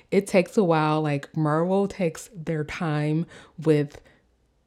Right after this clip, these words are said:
building us up to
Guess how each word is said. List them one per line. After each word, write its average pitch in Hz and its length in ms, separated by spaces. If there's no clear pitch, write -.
building 175 600
us 170 320
up 165 260
to 160 680